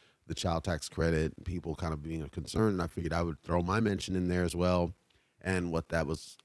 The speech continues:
doing and how that was all working out. And then I wanna circle back now. Let's get directly into some crypto deals. Um, I mentioned on one of the very, I, I wanna say it was, like, mm, early November-ish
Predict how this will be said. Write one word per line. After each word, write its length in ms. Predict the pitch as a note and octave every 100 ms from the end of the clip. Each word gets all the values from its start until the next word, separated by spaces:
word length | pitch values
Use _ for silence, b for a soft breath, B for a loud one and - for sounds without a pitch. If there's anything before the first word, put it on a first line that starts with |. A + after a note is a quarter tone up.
| -
doing 340 | D2+ F2+ E2+ E2+
and 140 | D2+
how 100 | D#2+
that 160 | D2+ C2
was 140 | D#2
all 200 | C#2+ D#2
working 280 | C#2+ C#2 C#2
out. 220 | C#2 A#1 _ _ _ _ _ _ _ _ _ _ _ _ _ _
And 140 | - A#2
then 240 | A2+ A#2 - -
I 40 | G#2
wanna 200 | G#2+ G#2
circle 320 | - A#2 A#2+
back 240 | G#2 G2+
now. 220 | G2 F2+
Let's 260 | F#2 F#2 -
get 200 | - G2
directly 480 | G2 F#2 F2+ F#2 E2+
into 540 | G2 F2 - E2 E2
some 200 | D#2+ D2
crypto 520 | D2+ A2+ - G2+ G2
deals. 640 | F#2 D#2+ F2+ E2 D#2+ - - - _ -
Um, 200 | F2+ E2+
I 120 | -
mentioned 520 | G2+ G#2+ C#3+ - E3
on 120 | D3 G2+
one 160 | F#2
of 60 | F2+
the 80 | E2+
very, 520 | D2 F#2 F#2+ F#2+ F#2+ - _ - -
I, 160 | F#2+ -
I 120 | F2+
wanna 200 | F2+ C3
say 160 | C#3 F#2+
it 60 |
was, 100 | E2
like, 160 | E2+ E2+ - _ _ _ _ -
mm, 480 | F2 E2+ E2 E2 D2+ -
early 220 | F2 G2
November-ish 760 | F#2+ F2+ F#2 F2 - E2 E2